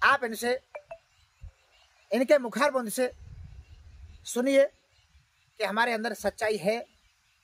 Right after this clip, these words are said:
या सिर्फ ढोंग और पाखंड है, जो कि आज के समय में नब्बे परसेंट तांत्रिक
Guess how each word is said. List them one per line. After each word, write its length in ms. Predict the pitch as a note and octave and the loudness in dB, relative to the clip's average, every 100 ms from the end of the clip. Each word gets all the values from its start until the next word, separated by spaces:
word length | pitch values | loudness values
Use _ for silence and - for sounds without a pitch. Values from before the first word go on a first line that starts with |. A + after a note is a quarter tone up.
| _ _ _ _ | _ _ _ _
या 160 | F#3+ B3 | 0 0
सिर्फ 280 | A#3+ B3 A#3 | 0 -6 -6
ढोंग 360 | G#3 F3+ A#3+ A#3+ | -8 0 0 0
और 100 | A3 | 0
पाखंड 400 | G3+ F#3+ A3+ A3+ | 2 0 0 -4
है, 160 | A3+ B3+ _ _ _ _ _ - _ - - _ - | -4 -6 _ _ _ _ _ -20 _ -20 -20 _ -6
जो 100 | A#3 | -2
कि 100 | C4 | 2
आज 280 | G3+ B3+ A#3+ | 4 2 0
के 120 | C4+ | -4
समय 260 | A#3 A3 G#3 | -4 -6 -6
में 100 | A3 | -4
नब्बे 300 | G#3 F#3 A#3 | -4 -2 0
परसेंट 400 | G#3+ F#3+ G#3+ G#3 _ _ | -2 -2 -4 -4 _ _
तांत्रिक 380 | G3 G3+ G#3+ | -4 -2 -4